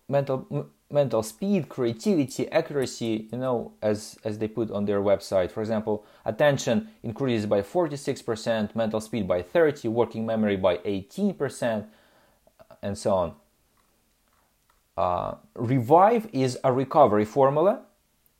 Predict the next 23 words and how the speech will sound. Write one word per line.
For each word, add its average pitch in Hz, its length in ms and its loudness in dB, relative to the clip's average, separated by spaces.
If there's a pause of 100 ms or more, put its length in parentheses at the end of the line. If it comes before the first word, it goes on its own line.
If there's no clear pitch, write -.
(180)
and 127 220 0
you 143 120 -2
take 170 260 0
it 147 120 0
when, 135 540 -2 (100)
just, 143 320 0
just 139 180 2
before 131 240 -2
going 127 260 0
to 131 100 -6
sleep. 101 400 -4 (440)
It - 140 -4
contains, 147 680 0 (960)
uh, 98 300 -4 (120)
so 107 200 -4
sorry 131 380 2
if 120 120 -2
I 113 120 8
pronounce 113 640 0
these 107 340 -4
components 101 540 -4
incorrectly, 107 560 0
so 101 400 0